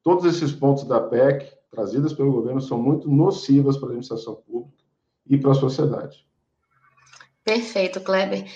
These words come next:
Speaker 2: A gente vê que são pontos, de fato, né, muito sensíveis e que podem abrir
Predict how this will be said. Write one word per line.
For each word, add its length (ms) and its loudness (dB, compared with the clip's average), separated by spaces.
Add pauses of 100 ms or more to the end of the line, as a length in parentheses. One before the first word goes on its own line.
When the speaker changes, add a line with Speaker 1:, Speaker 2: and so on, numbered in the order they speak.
(160)
Speaker 2:
A 60 -10
gente 280 -2
vê 140 2
que 100 -4
são 220 0
pontos, 680 -4
de 120 -4
fato, 540 2
né, 400 -2
muito 560 0
sensíveis 840 0
e 60 -4
que 160 -8
podem 400 0
abrir 540 -2